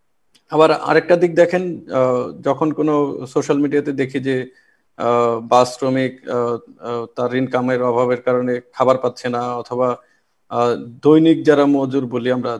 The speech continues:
যে যারা ডেইলি ইনকাম করে, যাদের আসলে কোনো সেভিংস থাকে না, তাদের একদিন বসে থাকলে একদিনের খাবার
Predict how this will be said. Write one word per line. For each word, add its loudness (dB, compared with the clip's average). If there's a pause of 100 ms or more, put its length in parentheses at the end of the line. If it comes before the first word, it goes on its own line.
(100)
যে -8
যারা 2
ডেইলি 6
ইনকাম 2
করে, -4
যাদের -4
আসলে -6
কোনো -4
সেভিংস 2
থাকে -2
না, -10 (640)
তাদের 2
একদিন 2
বসে 0
থাকলে 0
একদিনের 0
খাবার 2